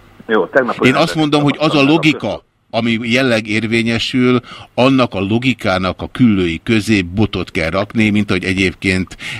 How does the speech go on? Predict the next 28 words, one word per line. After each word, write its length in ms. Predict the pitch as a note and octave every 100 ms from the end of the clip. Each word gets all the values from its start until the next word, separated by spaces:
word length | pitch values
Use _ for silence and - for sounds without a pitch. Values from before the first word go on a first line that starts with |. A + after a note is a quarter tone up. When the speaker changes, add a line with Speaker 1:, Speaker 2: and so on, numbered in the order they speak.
| -
Speaker 2:
ezzel 380 | G2+ G2 F2+
a 80 | E2
szóképpel 600 | - G2+ F#2+ G2 F2 F#2
egészen 440 | G2+ F#2 E2 F2+ E2+
más 220 | E2+ -
vonatkozásban 800 | F2 E2+ - E2+ F2 E2 E2 E2+
Kövér 340 | - D2 D2
László 420 | C#2+ C#2+ - E2+ D2+
élt. 200 | C2 - - _ _ _ - - - - -
Speaker 1:
Baromira 440 | G#2+ F#2 F2 F2
nem 120 | F2
értek 240 | E2+ - -
fel 220 | F2+ A2
egyet, 260 | D3 B2
de 80 | A#2
hát 160 | G2+ G2+
ez 140 | D#2+ -
van. 220 | F2+ A#2 D#3 F2+
Ö, 280 | F#2 F2 F#2
nem, 140 | F2 -
nem, 120 | F#2 F2+
nem 160 | G#2+ F#2
kell, 120 | F2+
hogy 40 |
mindenben 360 | F2+ F2 D#2 E2
egyetértsünk, 640 | F#2+ - G2+ - A#2 G2+
végre 420 | G#2+ E2+ E2+ E2 -
valami, 240 | F2 D#2